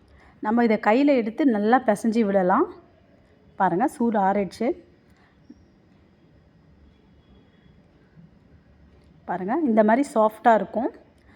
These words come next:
பாருங்க, நல்லா பிசைஞ்சு விட்டாச்சு. இப்போ இது ஒரு பிளேட்ல கூட அப்படியே நம்ம ஈவனா ஸ்ப்ரெட் பண்ணி விடலாம். பாருங்க, பட்டர் ஷீட்டை வச்சு அப்படி நம்ம கையில பிரஸ் பண்ணா அப்படியே கையோட அடையாளம் அப்படியே விழும். பட்டர் ஷீட் வச்சு அப்படியே பிரஸ் பண்ணி எடுத்துட்டு,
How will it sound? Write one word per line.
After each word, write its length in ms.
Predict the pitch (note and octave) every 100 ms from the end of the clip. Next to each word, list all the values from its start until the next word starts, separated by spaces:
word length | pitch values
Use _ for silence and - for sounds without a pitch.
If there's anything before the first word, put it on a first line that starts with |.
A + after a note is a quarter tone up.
| _ _
பாருங்க, 420 | - F#3+ F#3+ C#4+ F4 -
நல்லா 360 | F3 F#3 G#3
பிசைஞ்சு 420 | A3+ G#3 G#3+ G#3 G3+
விட்டாச்சு. 600 | - G3 - D4+ - - _ _ - -
இப்போ 340 | D4 C#4+ E4+ E4+
இது 180 | C4+ C4
ஒரு 220 | A#3+ A#3
பிளேட்ல 360 | A#3+ C4 C4 A3+
கூட 200 | A3+ C4
அப்படியே 380 | G#3 G3 A#3+ C4
நம்ம 360 | G#3+ A3+ F#4
ஈவனா 420 | A#3 B3 A#3+ A#3 B3+
ஸ்ப்ரெட் 280 | - A3 G#3+
பண்ணி 260 | A#3+ A#3 G#3
விடலாம். 460 | G3 F#3+ G3+ D4 - - _ _ _ _ _
பாருங்க, 440 | - G3+ A#3 F#4+ F#4 - _ _ _ _ -
பட்டர் 280 | G#3 C4 C4+
ஷீட்டை 160 | - A3
வச்சு 240 | G3+ A3
அப்படி 300 | F#3 F#3+ F#3+
நம்ம 200 | G#3+ A#3
கையில 300 | A3+ A3+ D4+
பிரஸ் 300 | D4+ A#3 A3+
பண்ணா 180 | A#3+ A#3+
அப்படியே 240 | A#3 G3+
கையோட 420 | - F#3+ A#3+ B3 G#3 F#3 F3
அடையாளம் 520 | E3 D#3+ G3+ G#3+ G3
அப்படியே 220 | F#3 F#3+ F3+
விழும். 280 | F3+ G#3 F4+ - _ _ _ _ _
பட்டர் 260 | A3 A3 A#3+
ஷீட் 140 | A#3 A3+
வச்சு 200 | G#3 B3
அப்படியே 220 | G#3 G3
பிரஸ் 220 | G3 -
பண்ணி 240 | G3+ G3 G3+
எடுத்துட்டு, 640 | G3 G#3 F#3+ D#4+ -